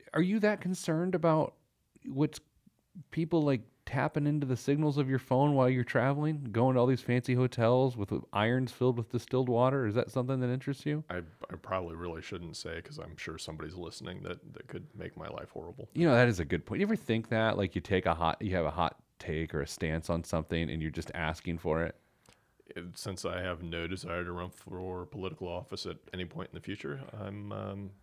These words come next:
Speaker 2: I'm not as concerned about it as I used to be.
Speaker 1: I'm always afraid to, like, have a hot take about the I R S.
Speaker 2: Yeah.
Speaker 1: You know, it's like, "Oh, you're just,"
Speaker 2: Yeah.
Speaker 1: I will never, never disparage. I, the, the men and women of the I R S do a great job.
Speaker 2: I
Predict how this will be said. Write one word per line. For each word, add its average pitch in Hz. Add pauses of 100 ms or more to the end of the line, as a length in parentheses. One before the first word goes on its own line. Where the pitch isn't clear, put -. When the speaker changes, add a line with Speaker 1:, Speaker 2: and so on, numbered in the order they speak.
(180)
Speaker 2:
I'm 92
not 90
as -
concerned -
about 90
it 60
as -
I -
used 69
to -
be. - (600)
Speaker 1:
I'm 120
always 139
afraid 92
to, 85
like, 80
have 90
a 80
hot -
take 78
about 80
the 65
I 71
R 71
S. 78 (800)
Speaker 2:
Yeah. 87 (180)
Speaker 1:
You 90
know, 85
it's 80
like, 67 (220)
"Oh, 117
you're 135
just," 135 (460)
Speaker 2:
Yeah. - (140)
Speaker 1:
I 98
will 104
never, 85 (100)
never 80
disparage. 71
I, 80 (160)
the, 87
the 78
men 98
and 104
women 95
of 78
the 69
I 78
R 76
S 71 (180)
do 73
a 62
great 55
job. 50 (560)
Speaker 2:
I 82